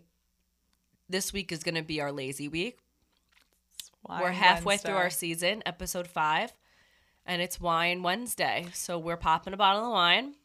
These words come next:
Speaker 1: and that's the only thing we're <laughs> doing today.
Speaker 2: Santa Margarita.
Speaker 1: And then Natalie,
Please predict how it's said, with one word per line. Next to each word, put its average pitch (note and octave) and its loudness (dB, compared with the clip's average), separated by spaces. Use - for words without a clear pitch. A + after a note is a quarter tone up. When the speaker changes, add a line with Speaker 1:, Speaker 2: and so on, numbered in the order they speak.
Speaker 1:
and F#3+ -2
that's F#3 2
the F#3 -4
only F#3+ -4
thing G3 -4
we're G3+ -2
<laughs> - -6
doing A#3 2
today. D3+ -4
Speaker 2:
Santa G3+ -6
Margarita. G3 0
Speaker 1:
And F3+ -2
then F3 4
Natalie, F3 2